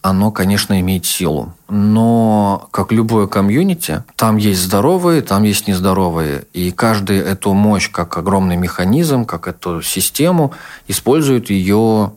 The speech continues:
по-разному. Кто-то для того, чтобы просто испытывать чувство общности, а кто-то в своих коварных целях.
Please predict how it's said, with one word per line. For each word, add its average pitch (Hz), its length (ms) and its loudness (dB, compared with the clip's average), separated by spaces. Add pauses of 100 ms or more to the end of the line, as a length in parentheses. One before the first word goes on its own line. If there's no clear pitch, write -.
по-разному. 87 640 -2
Кто-то 104 600 0
для 98 180 -2
того, 98 260 0
чтобы 98 240 -2
просто 95 500 -2
испытывать 98 640 -4
чувство - 340 -6 (120)
общности, - 640 -2
а 85 100 -4
кто-то 151 220 0
в 127 60 -2
своих 113 280 0
коварных 107 520 0 (260)
целях. 87 480 -2